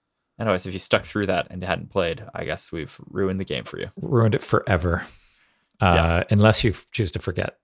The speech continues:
Speaker 2: in which you just
Speaker 1: Unless you choose to forget.
Speaker 2: Yeah. And then you start over again and you can enjoy this podcast all over again.
Speaker 1: Yeah,
Speaker 2: Yeah.
Speaker 1: exactly.
Speaker 2: Just hit
Speaker 1: All right.
Speaker 2: the little, like,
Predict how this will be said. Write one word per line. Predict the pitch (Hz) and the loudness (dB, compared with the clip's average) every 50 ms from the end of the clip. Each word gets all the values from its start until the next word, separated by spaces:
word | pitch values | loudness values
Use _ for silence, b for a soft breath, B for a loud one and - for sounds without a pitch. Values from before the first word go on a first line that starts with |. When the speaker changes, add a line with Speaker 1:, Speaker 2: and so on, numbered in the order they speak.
| _ _ _ _ _ _ _ _ _ - | _ _ _ _ _ _ _ _ _ -4
Speaker 2:
in | 101 90 | -2 0
which | 87 87 87 - - - | 0 0 -2 -2 -4 -4
you | - 107 | -2 -2
just | 117 - 107 | 0 2 4
Speaker 1:
Unless | 104 104 110 - - - | 6 6 6 4 4 2
you | 131 | 2
choose | 127 - - - 123 117 110 - | 2 2 4 6 6 6 6 4
to | - 135 | 4 2
forget. | 123 - 143 151 - - - - 160 156 - - | 2 2 -2 -4 -4 0 2 2 2 2 0 0
Speaker 2:
Yeah. | 160 113 95 85 - - _ _ _ _ - | 2 2 2 2 0 -4 _ _ _ _ 0
And | - 104 95 | 2 4 6
then | 95 90 87 90 | 6 6 4 4
you | 85 87 | 4 2
start | 85 - - 90 85 87 | 2 2 2 2 2 2
over | 85 85 104 | 2 2 0
again | 104 98 120 127 139 139 147 | 0 2 2 2 2 2 2
and | 135 98 90 90 87 | 2 2 2 2 2
you | 90 | 2
can | 82 90 85 85 85 85 - _ - | 2 0 0 0 -2 -4 -6 _ -2
enjoy | 107 90 101 98 | 0 2 4 4
this | 95 95 - | 4 4 2
podcast | - 101 117 123 - 90 76 - - - | 2 2 2 2 2 0 0 -2 -4 -2
all | - 110 92 90 90 - - | 0 2 4 4 4 2 2
over | 95 104 101 95 82 | 0 0 0 0 -2
again. | 76 80 76 78 - _ _ _ _ - - - - | -2 -2 -4 -6 -8 _ _ _ _ -20 -10 2 6
Speaker 1:
Yeah, | - 117 131 135 - - _ _ _ - | 8 8 8 6 2 -10 _ _ _ 0
Speaker 2:
Yeah. | 123 117 | 0 0
Speaker 1:
exactly. | 98 - - - 80 73 - - - - 73 73 92 - _ _ _ | 0 -2 -2 0 2 2 2 0 -2 -2 -2 -2 -4 -6 _ _ _
Speaker 2:
Just | - 110 - - | -8 -8 -4 -2
hit | - 120 - 92 | -2 -2 0 2
Speaker 1:
All | 90 | 2
right. | 90 87 78 | 4 4 4
Speaker 2:
the | 95 95 95 | 2 2 0
little, | 92 101 98 98 92 90 | 0 0 0 0 0 0
like, | 90 87 87 | 0 -2 -4